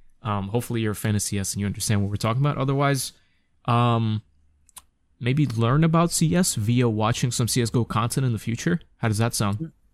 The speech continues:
Speaker 1: C S go
Speaker 2: Uh, via
Speaker 1: streams?
Speaker 2: watching us? Yeah, exactly. Via watching us.
Speaker 1: Via
Speaker 2: That
Speaker 1: watch-,
Speaker 2: kinda
Speaker 1: that's what
Speaker 2: shit.
Speaker 1: I'm saying. Like, I meant our, like, C S go
Speaker 2: Yeah,
Speaker 1: content
Speaker 2: yeah.
Speaker 1: in the
Speaker 2: Other
Speaker 1: future.
Speaker 2: people? No, fuck them, bro.
Speaker 1: Fuck those guys, bro. Fuck
Speaker 2: Yeah, bro.
Speaker 1: that.
Speaker 2: Spend, spend your hard-earned hours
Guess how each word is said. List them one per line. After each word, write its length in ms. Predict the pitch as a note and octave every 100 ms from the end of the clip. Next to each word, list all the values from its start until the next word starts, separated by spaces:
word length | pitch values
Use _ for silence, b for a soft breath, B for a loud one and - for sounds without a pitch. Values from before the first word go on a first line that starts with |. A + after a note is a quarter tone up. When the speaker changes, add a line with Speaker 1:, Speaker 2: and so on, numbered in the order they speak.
| _ _ _ _ -
Speaker 1:
C 140 | - E3
S 140 | D#3
go 80 | D#3+
Speaker 2:
Uh, 40 |
via 100 | - E3
Speaker 1:
streams? 180 | D#3+
Speaker 2:
watching 420 | D#3+ E3 - E3 D3
us? 400 | E3 F#3+ B3 -
Yeah, 220 | F3+ F3+
exactly. 420 | F3+ F#3+ G3+ F3+ D#3+
Via 240 | D#3 D#3+
watching 400 | D3 D3 C#3+ D3
us. 280 | D3+ D3 F3
Speaker 1:
Via 180 | G2+ G#2+
Speaker 2:
That 40 |
Speaker 1:
watch-, 180 | G2 G2
Speaker 2:
kinda 80 | -
Speaker 1:
that's 120 | G#2+ -
what 60 |
Speaker 2:
shit. 20 |
Speaker 1:
I'm 80 | G2+
saying. 240 | F#2+ A2 F2+
Like, 180 | E2 - -
I 160 | A2+ A#2+
meant 220 | B2+ B2 -
our, 460 | A#2 G#2 G2 G#2 - _ _ -
like, 220 | A2 F#2
C 140 | -
S 80 | G2
go 100 | -
Speaker 2:
Yeah, 40 | G2+
Speaker 1:
content 280 | E3+ F3+ D#3+
Speaker 2:
yeah. 60 | -
Speaker 1:
in 60 | G3
the 60 |
Speaker 2:
Other 100 | F3+
Speaker 1:
future. 140 | G#3+ B3
Speaker 2:
people? 160 | C#4+
No, 180 | A3+ C3 -
fuck 220 | D#3+ D3
them, 240 | D3 C#3 C3
bro. 100 | C3+
Speaker 1:
Fuck 240 | B2 B2+
those 320 | A2+ A#2+ A2
guys, 260 | F#2+ F#2 F#2
bro. 220 | G2 G2
Fuck 380 | F#2 - B2 B2+
Speaker 2:
Yeah, 100 | D3
bro. 100 | F#2
Speaker 1:
that. 80 | F#2
Speaker 2:
Spend, 300 | - G3 A#3
spend 340 | - A3 B3+ B3+
your 140 | C4
hard-earned 720 | A3 F#3+ G3+ G3 F3+ E3 D#3+ D3+
hours 560 | - D3 D3 D3 C3+ -